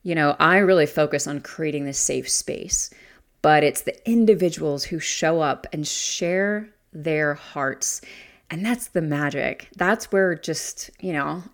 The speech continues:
everything incredible happens. And I get to just sit back and watch and be in awe of people who are vulnerable, because vulnerability is true strength. Am I right? I'm right. So anyway,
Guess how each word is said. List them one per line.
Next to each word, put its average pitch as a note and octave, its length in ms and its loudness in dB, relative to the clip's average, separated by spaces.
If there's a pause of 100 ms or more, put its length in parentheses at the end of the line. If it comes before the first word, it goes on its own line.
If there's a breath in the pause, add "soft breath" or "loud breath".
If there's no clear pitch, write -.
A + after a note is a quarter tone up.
(180)
everything G3+ 420 0
incredible D3+ 480 -4
happens. C#3 600 -8
And E3 140 0
I F3 120 2
get G3+ 160 0
to A3+ 80 2
just F3 240 -2
sit - 260 -4
back C#3+ 420 -6
and D3 200 -10
watch C#3+ 440 -4
and D#3 160 -4
be D#3+ 140 0
in D3 240 -2
awe D3+ 380 -4 (480 loud breath)
of F#3 200 4
people G3+ 320 0
who F#3+ 200 4
are F#3 500 2
vulnerable, F3+ 880 -2 (420 loud breath)
because G#3 420 4 (120)
vulnerability F#3+ 800 4
is D3 320 -2
true D3+ 560 -6 (100)
strength. - 720 -8
Am D3 140 -4
I D3 120 -2
right? G3+ 480 -4 (140)
I'm G#3+ 160 -6
right. A#3+ 340 -6 (540 loud breath)
So A3 220 6
anyway, G3 440 6